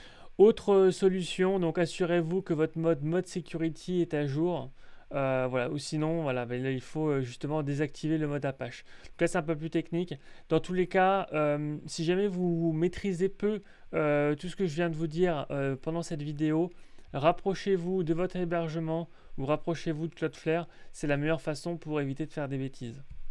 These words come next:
Si jamais vous souhaitez aller un peu plus loin sur, euh, sur ce sujet-là, bah, n'hésitez pas à vous rendre sur le blog de Tweno, hein. J'ai notamment, eh bien, un article complet, euh, sur, euh, bah, les, l'erreur cinq cent vingt et un. Donc, euh,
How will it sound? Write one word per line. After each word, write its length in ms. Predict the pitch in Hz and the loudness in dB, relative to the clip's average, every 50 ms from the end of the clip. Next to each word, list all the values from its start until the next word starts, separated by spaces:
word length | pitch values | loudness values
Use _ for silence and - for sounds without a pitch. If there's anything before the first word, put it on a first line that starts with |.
| - - - - - - - - - - - - - - - - - - - - - - - - - | -4 -4 -6 -8 -10 -12 -14 -16 -16 -16 -18 -18 -18 -16 -14 -14 -12 -12 -14 -14 -14 -14 -14 -14 -6
Si 120 | - 160 | 2 4
jamais 180 | 170 185 226 247 | 6 6 6 6
vous 120 | 247 220 | 4 2
souhaitez 260 | - - 202 196 208 | 2 2 2 4 4
aller 120 | 196 185 185 | 2 4 2
un 100 | 185 185 | 2 0
peu 100 | 226 220 | -2 -8
plus 180 | - - 202 | -6 -6 -2
loin 240 | 190 190 196 208 214 | 0 0 0 0 -2
sur, 420 | 185 - - - 180 170 151 156 | -4 -6 -6 -2 -2 0 0 0
euh, 320 | 160 156 151 151 151 151 151 | 0 2 2 2 2 0 0
sur 200 | 147 - 170 151 | -2 -4 -8 -8
ce 120 | - 170 160 | -8 -8 -8
sujet-là, 600 | - - 185 170 170 180 165 160 165 190 202 - - - - - - - | -8 -8 -4 0 2 2 4 4 4 4 2 -2 -8 -12 -14 -16 -8 -2
bah, 80 | - 139 | 0 2
n'hésitez 340 | 147 143 139 151 147 170 | 2 2 0 4 4 4
pas 200 | 170 - 220 220 | 6 6 6 6
à 40 | 214 | 6
vous 140 | 180 170 175 | 4 2 0
rendre 260 | 170 175 185 190 185 | 0 0 0 0 -2
sur 160 | - - 170 | -4 -4 -4
le 140 | 160 156 151 | -2 0 0
blog 340 | 143 139 147 175 190 185 170 | 0 2 4 4 4 2 2
de 120 | 160 170 | 0 -2
Tweno, 440 | 165 - - 160 160 160 175 180 170 | -2 0 0 0 2 2 2 2 2
hein. 140 | 156 160 160 | 0 0 -2
J'ai 160 | 139 139 143 | -2 -2 -4
notamment, 400 | 143 151 147 - 160 151 151 160 | -4 -4 -4 -4 -4 -4 -2 -2
eh 60 | 156 | -4
bien, 260 | 143 127 143 151 151 147 | -4 -2 -2 -2 -2 0
un 100 | 139 143 | -2 -2
article 400 | 139 139 - - 139 - 151 139 | -4 -4 -8 -10 -6 -6 -6 -6
complet, 520 | - 180 180 151 - - 175 180 190 185 - - - - - - - | -4 -6 -6 -4 0 0 2 2 0 -2 -6 -14 -20 -20 -14 -4 0
euh, 140 | 135 143 139 | 0 0 0
sur, 420 | 139 - - - 160 160 139 143 | -2 -6 -6 -2 -2 -2 0 0
euh, 180 | 139 135 135 135 | 0 0 0 0
bah, 140 | 131 131 | 0 -2
les, 300 | 131 131 131 127 127 127 | 0 0 -2 -2 -2 -2
l'erreur 360 | 131 143 156 160 170 170 165 156 | 0 0 0 2 2 0 0 -2
cinq 200 | - 170 156 147 | -4 -6 -6 -4
cent 160 | - 160 156 | -4 -4 -4
vingt 240 | 151 151 139 - 156 | -4 -4 -4 -4 -4
et 80 | 147 | -2
un. 160 | 151 165 185 - - - - - - - - | -2 -2 -4 -6 -10 -14 -14 -16 -16 -6 -4
Donc, 200 | 147 139 139 151 | -4 -2 2 2
euh, 140 | 151 139 | 2 2